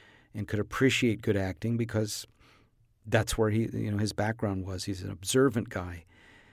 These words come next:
My mom was telling me today how, how observant Gary was and how much he relied on that and how difficult it was when he became famous to just kind of sneak around and be a, a silent, uh, observer, um, an invisible guy. He couldn't be invisible after a certain point.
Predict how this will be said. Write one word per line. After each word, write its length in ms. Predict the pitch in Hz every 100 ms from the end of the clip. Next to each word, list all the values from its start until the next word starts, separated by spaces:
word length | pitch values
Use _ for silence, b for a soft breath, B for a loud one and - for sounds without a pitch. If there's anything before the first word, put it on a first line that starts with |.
| b
My 120 | - 117
mom 220 | 120 120
was 100 | 117
telling 200 | 120 110
me 80 | 104
today 300 | 107 110 110
how, 240 | 98 98 - b b b
how 160 | 117
observant 720 | 117 104 113 127 123 120 120 - _ _ - 101
Gary 400 | 101 110 107 101
was 420 | 98 104 98 92
and 100 | 101
how 80 | 98
much 160 | 107 -
he 100 | 98
relied 460 | 98 95 104 117
on 120 | 104
that 180 | 95 95
and 140 | 101 95
how 100 | 107
difficult 380 | 123 123 117
it 60 | 107
was 200 | 127 113
when 80 | 117
he 60 |
became 300 | 107 - 107
famous 500 | 92 123 127 107 - - B B
to 80 | 113
just 160 | 107 -
kind 140 | 104
of 60 | 95
sneak 260 | 120 110
around 360 | 104 104 107 104
and 100 | 92
be 120 | 101
a, 160 | 95 95 b b b
a 60 | 101
silent, 580 | - 110 107 98 - 104
uh, 60 |
observer, 680 | 92 98 95 107 117 101 92 b b b b b -
um, 400 | - 98 98 98 -
an 300 | 104 - -
invisible 580 | 113 107 113 107 113 101
guy. 340 | 95 113 101
He 120 | 98 101
couldn't 260 | 110 101
be 120 | 104
invisible 460 | 104 95 107 104 98
after 200 | 95 110
a 60 | 101
certain 300 | - - 95
point. 300 | - 104